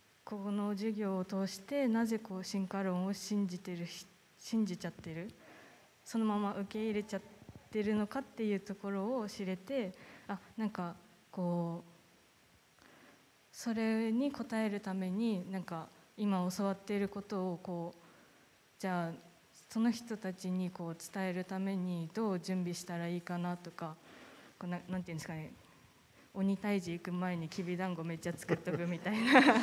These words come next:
<laughs> ことを、がこれからやんなきゃいけない、や-、やるべきなんだなっていうふうに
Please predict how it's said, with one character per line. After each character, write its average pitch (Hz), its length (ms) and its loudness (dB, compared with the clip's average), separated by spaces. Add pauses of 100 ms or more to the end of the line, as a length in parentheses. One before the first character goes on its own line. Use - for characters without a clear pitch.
(140)
<laughs> - 320 0
こ 214 160 -4
と 247 360 4
を、 180 60 -4 (120)
が 185 160 -4
こ - 120 -4
れ 190 120 2
か 180 160 -2
ら 175 260 0 (300)
や 185 160 0
ん 180 60 0
な 185 100 0
き 180 100 -6
ゃ - 20 -4
い 175 60 -6
け 180 140 -8
な 175 140 -4
い、 - 60 -16
や-、 180 280 -2
や 185 100 4
る 196 140 6
べ 196 100 0
き 196 160 -2
な 175 140 2
ん 175 60 0
だ 175 120 0
な 247 120 6
っ 269 40 2
て 269 160 -4
い 185 160 2
う 180 40 0
ふ 175 120 -4
う 165 100 -2
に 160 280 -4